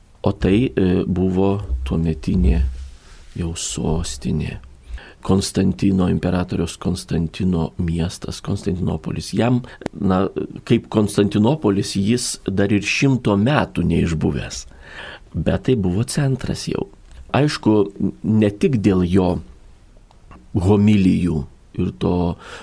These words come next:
tos žodžio dovanos jį išrinko Konstantinopolio arkivyskupu arba ir iki tol ir kunigu pašventino.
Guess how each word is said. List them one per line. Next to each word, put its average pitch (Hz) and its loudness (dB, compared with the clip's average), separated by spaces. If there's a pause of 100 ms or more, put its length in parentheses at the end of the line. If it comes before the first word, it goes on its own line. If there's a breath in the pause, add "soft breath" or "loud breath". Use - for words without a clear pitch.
tos 92 0
žodžio 90 2
dovanos 90 0
jį 85 -2
išrinko 87 -2
Konstantinopolio - -4
arkivyskupu - -4
arba 90 -4 (340)
ir - -6
iki - -8
tol - -6
ir 71 -6
kunigu 120 0
pašventino. 87 -2